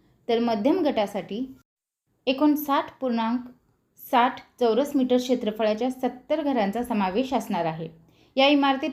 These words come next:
पाच दुकानांचाही समावेश असणार आहे, तर एकशे पासष्ट चौरस फुटांचे सोसायटी कार्यालय,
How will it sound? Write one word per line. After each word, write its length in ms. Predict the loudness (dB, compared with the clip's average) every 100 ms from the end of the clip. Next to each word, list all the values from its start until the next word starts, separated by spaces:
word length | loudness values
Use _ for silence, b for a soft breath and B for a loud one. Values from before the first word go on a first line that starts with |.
| -2
पाच 200 | -2 0
दुकानांचाही 560 | -2 -2 -2 -2 -2
समावेश 480 | -2 -2 0 -2 -2
असणार 300 | -4 0 0
आहे, 260 | 0 -2 -4 -4
तर 120 | -2
एकशे 280 | -4 -2 -4
पासष्ट 500 | -2 -2 -2 -4 -4
चौरस 420 | 0 0 0 -4
फुटांचे 680 | -2 0 0 0 -2 -4 B B B
सोसायटी 560 | 2 4 4 2 0
कार्यालय, 640 | -2 0 0 2 0 0